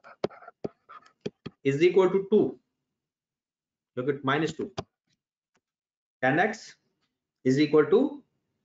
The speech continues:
minus two और x is equal to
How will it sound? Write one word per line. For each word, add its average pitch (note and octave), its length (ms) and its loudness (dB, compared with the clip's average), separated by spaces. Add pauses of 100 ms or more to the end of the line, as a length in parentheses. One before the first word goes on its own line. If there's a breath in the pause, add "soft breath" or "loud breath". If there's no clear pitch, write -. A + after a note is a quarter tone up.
(220)
minus C#3 480 0
two G#3 160 4 (720)
और B2+ 360 0
x E3+ 200 -2
is A3+ 200 0
equal G3 300 4
to E3+ 80 2